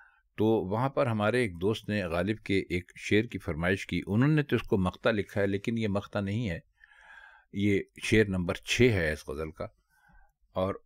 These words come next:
गज़ल है, "जुल्मत कदे में मेरे शबे गम का जोश है।"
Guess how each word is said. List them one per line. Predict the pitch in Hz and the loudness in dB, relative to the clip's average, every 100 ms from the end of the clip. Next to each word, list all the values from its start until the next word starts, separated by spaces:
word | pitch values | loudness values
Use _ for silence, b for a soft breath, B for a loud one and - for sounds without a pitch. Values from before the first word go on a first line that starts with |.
| - | -6
गज़ल | 95 131 135 | -4 0 0
है, | 98 101 - _ | 0 0 -4 _
"जुल्मत | 85 95 104 113 117 - | 0 4 6 4 0 2
कदे | 98 101 101 | 2 2 2
में | 95 | 2
मेरे | 87 87 92 85 - | 2 2 2 -2 -6
शबे | - 85 85 | -2 0 0
गम | 78 82 | 0 -4
का | 80 78 | -4 -8
जोश | 78 78 - | -6 -8 -10
है।" | 76 | -12